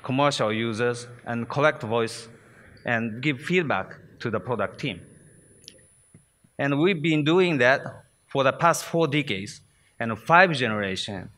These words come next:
and four point seven million units since Mitsubishi Motors launched its first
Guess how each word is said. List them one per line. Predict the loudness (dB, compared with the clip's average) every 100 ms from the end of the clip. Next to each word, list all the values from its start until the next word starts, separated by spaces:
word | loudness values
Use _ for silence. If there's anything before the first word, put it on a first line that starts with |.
| _ _
and | -6 -4 -4
four | 0 0 2
point | -2 -2
seven | -2 2 4 2 -2
million | -2 -2 -4
units | -6 -6 -10 -14 -16 _ _ _ _ -12
since | -6 -6 -4
Mitsubishi | -6 -4 -6 -4
Motors | -2 0 -2 -2 -8
launched | -4 -2 -2 -4
its | -8 -6
first | -2 -2 -4 -12